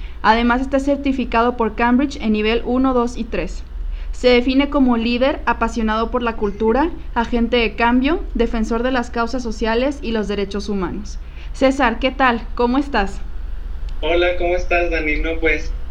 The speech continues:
Speaker 2: agradecerte primero que nada aquí el espacio para difundir y, y, pues, dar a conocer a, a las personas lo que nos, lo que nos dedicamos a,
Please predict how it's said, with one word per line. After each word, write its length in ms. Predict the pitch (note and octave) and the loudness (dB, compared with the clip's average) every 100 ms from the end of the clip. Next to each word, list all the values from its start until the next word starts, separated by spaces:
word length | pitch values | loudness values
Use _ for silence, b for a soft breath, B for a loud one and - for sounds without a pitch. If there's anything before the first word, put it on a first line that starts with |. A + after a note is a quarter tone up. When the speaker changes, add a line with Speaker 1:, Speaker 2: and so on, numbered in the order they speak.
| - | -2
Speaker 2:
agradecerte 640 | C#3 C#3 C#3+ C#3 D#3+ F3+ | 0 0 0 -2 -2 -2
primero 320 | F3 F3 D#3+ - | -2 -2 -4 -4
que 80 | |
nada 360 | D#3+ D#3+ F3 G#3 - | -4 -4 -4 -4 -4
aquí 240 | - - D#3 | -2 -2 -2
el 120 | D#3+ | -2
espacio 540 | E3 - D3 - E3 | -4 -4 -4 -4 -4
para 240 | D#3+ C#3+ C3+ | -2 -2 -2
difundir 560 | C3 C#3 B2+ C3 C#3+ | -2 -4 -4 -2 -2
y, 180 | C3+ C3+ - - - - - | -2 -4 -6 -6 -8 -8 -8
y, 60 | - | -6
pues, 300 | C3 B2 B2 - - C3+ | -4 -4 -4 -6 -6 -4
dar 140 | C3 | -2
a 80 | C3+ | -2
conocer 420 | C3+ C3 C3 C3 | -2 -4 -4 -6
a, 260 | C3 B2+ B2 - | -4 -4 -4 -4
a 60 | C3 | -4
las 180 | C3 - | -6 -6
personas 520 | C3 A#2+ C3+ C3 C3 - B2+ | -4 -4 -4 -4 -6 -8 -6
lo 160 | B2 | -6
que 60 | - | -6
nos, 160 | A#2+ - - - - - - - - C#3+ | -4 -4 -4 -4 -4 -2 -2 -4 -6 -4
lo 120 | D3 | -4
que 80 | D3 | -4
nos 120 | C#3 | -2
dedicamos 520 | C#3 C3+ C#3+ C3+ - | -2 -2 -4 -4 -4
a, 220 | C3 C3 | -6 -4